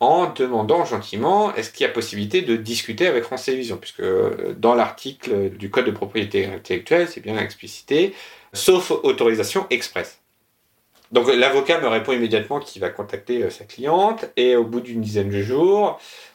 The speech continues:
on me dit que, euh, est-ce que juste ce que veut la cliente, c'est juste que je change le nom, et puis, euh,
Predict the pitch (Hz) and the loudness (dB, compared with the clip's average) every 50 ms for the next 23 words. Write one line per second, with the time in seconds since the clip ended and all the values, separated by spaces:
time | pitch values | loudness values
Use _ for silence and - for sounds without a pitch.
0 | _ - 113 113 110 107 107 110 123 156 185 202 196 190 - - 135 135 151 175 | _ -8 -4 0 0 0 0 0 -2 -2 -2 -2 -2 -4 -4 0 2 4 6 6
1 | 190 185 180 170 127 117 113 110 104 104 104 104 - - 104 101 101 - - - | 6 6 6 4 4 4 4 2 2 2 0 -2 -2 -2 -4 -4 -4 -6 -4 0
2 | 123 120 120 117 110 110 104 98 98 117 135 147 147 - - - - 117 110 117 | 2 4 4 4 2 2 -2 -4 -4 -4 -4 -2 -2 -4 -2 -2 0 2 4 4
3 | 113 110 101 101 - - - 113 127 151 175 185 196 202 196 - - - 120 120 | 4 4 2 0 -4 -4 -2 0 2 2 2 2 2 0 -2 -6 -6 -2 0 0
4 | 117 110 113 120 113 - - 127 117 107 110 101 98 - 120 110 104 104 98 95 | 0 0 0 -2 -4 -2 -2 -2 0 0 0 0 0 0 0 0 0 0 0 0
5 | 92 101 120 156 180 190 180 165 113 - - - - 101 120 131 123 107 92 92 | 2 2 2 4 4 4 2 2 0 -2 -4 -8 -6 0 2 4 4 4 2 2
6 | 92 90 90 90 90 87 85 85 85 | 0 0 0 0 0 0 2 2 0